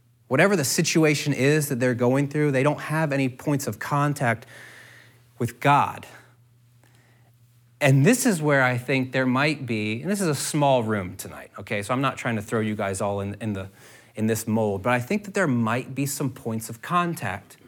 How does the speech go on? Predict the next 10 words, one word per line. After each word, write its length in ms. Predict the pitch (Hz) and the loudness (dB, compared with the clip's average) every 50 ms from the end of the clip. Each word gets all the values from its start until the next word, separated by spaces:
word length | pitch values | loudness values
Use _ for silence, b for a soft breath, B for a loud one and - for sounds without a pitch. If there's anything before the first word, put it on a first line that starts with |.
| B B B B B B B B B B B B B B B B B - | B B B B B B B B B B B B B B B B B -2
where 120 | 139 127 | -2 -2
people 400 | 120 - - 170 170 143 - 160 | -2 -2 -4 -4 -4 -2 0 0
are 140 | 147 139 127 | 0 2 2
looking 320 | 120 131 131 - - 165 | 0 0 -2 -2 -2 -2
around 400 | 160 143 120 110 107 104 107 117 | -2 0 0 0 0 0 -2 -2
and 120 | 117 113 110 | -2 -4 -4
saying, 520 | - - 113 107 104 104 104 104 104 98 | -4 -4 -2 -2 -2 -2 -4 -4 -6 -6
"Where, 480 | 101 107 117 135 147 151 156 156 147 139 143 - - | -4 -2 -2 0 0 -2 -2 -2 -4 -6 -10 -10 -6
where's 240 | 123 131 147 143 - | -4 -2 -2 -2 -4
God 380 | - 131 135 123 98 - - | -4 -4 -2 -2 -4 -6 -8